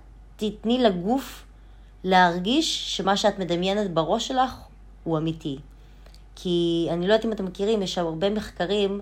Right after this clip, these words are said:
אה, אני לא יודעת באיזה תחום זה, אה, אבל זה קשור לגוף האדם. אם אתה תגיד לבן אדם, תחבר אותו לאלקטרודות, למוח שלו, ותגיד לבן אדם לדמיין שהוא כרגע עושה ספורט, או שהוא כרגע נבהל, או כרגע לא יודעת מה עושה,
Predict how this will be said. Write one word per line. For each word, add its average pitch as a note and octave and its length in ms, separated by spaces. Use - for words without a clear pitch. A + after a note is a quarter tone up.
אה, - 40
אני D#3+ 220
לא F3+ 60
יודעת E3+ 240
באיזה D#3 200
תחום F#3 320
זה, A#3 140
אה, D#3 60
אבל D3+ 80
זה D3 100
קשור D#3 260
לגוף D3 300
האדם. F3+ 460
אם G3+ 100
אתה F#3+ 160
תגיד F#3+ 340
לבן G#3 220
אדם, F#3 360
תחבר E3 280
אותו F3+ 160
לאלקטרודות, D3+ 920
למוח D#3+ 400
שלו, C#3+ 380
ותגיד D#3 400
לבן E3+ 320
אדם F3 200
לדמיין D#3+ 480
שהוא E3 200
כרגע F#3 640
עושה D#3 200
ספורט, D3 500
או C#3+ 160
שהוא D3 200
כרגע D#3+ 680
נבהל, D#3+ 520
או D3 200
כרגע D#3+ 460
לא D#3+ 80
יודעת D#3+ 220
מה C#3+ 60
עושה, C#3+ 300